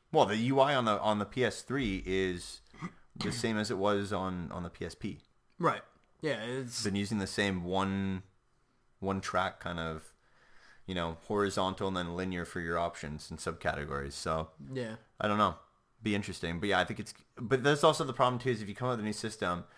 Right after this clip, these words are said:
Speaker 1: then what really is the difference between, like, an Xbox One X and the new system if there's no U I change? Do you know what I mean?
Speaker 2: I mean, eh, the only thing they're gonna be changing is the, the internals. I mean, uh, as, as far as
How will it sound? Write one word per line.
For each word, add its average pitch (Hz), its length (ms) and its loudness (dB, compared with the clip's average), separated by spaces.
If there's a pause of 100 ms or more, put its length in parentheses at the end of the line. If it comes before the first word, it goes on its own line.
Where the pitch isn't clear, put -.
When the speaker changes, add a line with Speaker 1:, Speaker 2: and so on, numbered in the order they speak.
(200)
Speaker 1:
then 117 180 2
what 117 260 6
really 117 300 2
is 107 140 -2
the 104 60 -4
difference 95 340 -4
between, 92 320 -4
like, 87 200 -4
an 82 60 -6
Xbox 90 480 -4
One 90 140 -2
X 80 320 -4
and 90 100 -4
the 82 60 -4
new 82 120 -6
system 87 320 -8
if 80 140 -6
there's 90 160 -6
no 90 80 -4
U 80 240 -4
I 78 80 -2
change? - 300 -14 (720)
Do 113 60 0
you 117 40 4
know 117 80 6
what 117 60 4
I - 20 4
mean? 98 200 0 (100)
Speaker 2:
I 151 80 -2
mean, 156 220 2 (120)
eh, 160 140 -4
the 170 100 2
only 170 340 6
thing 143 220 -2
they're 131 140 0
gonna 123 140 -2
be 120 100 -2
changing 123 520 -4
is 107 180 -8
the, 110 320 -6 (100)
the 135 140 -4
internals. 120 580 -2
I 120 80 -2
mean, 110 220 -6 (580)
uh, - 60 -4
as, 151 320 4
as 156 240 0
far 165 240 8
as 123 240 2